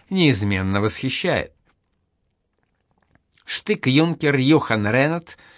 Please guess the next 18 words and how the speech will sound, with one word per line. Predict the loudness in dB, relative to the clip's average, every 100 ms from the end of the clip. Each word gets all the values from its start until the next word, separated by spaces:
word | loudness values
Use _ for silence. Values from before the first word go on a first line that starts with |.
| -20 -10
осторожно | -8 -2 0 2 0
подошёл | -2 -2 -2
к | 0
русским | 0 -2 -2 0
артиллеристам. | 0 0 0 2 0 -4 -10 -12 _ _ _ _ _ _ _ _ _ _ _ _ _ _ _ _ -10
«Ядро | -4 2 4 4 4 0
шесть | -6 2 2 0 -6
фунт?» | 2 2 2 -4 -18 _ _ _ _
по-русски | -2 0 0 -2 -10
спросил | -6 -4 -2 0 0
он, | 2
рассматривая | 0 -2 -2 -2 0 0 0
пушку. | -2 -6 -6 -14 _ _ _ _ _ _ _ _ _ _ _ _ _ _ _ _
«Холостыми | -6 2 4 2 2 4 4 4
палим», | 2 2 4 4 0 -10 _ _ _ _ -12
ответил | -10 -2 -2 0 -4
пожилой | -4 -4 0 -2
артиллерист. | -2 -4 -4 -4 -6 -12 -18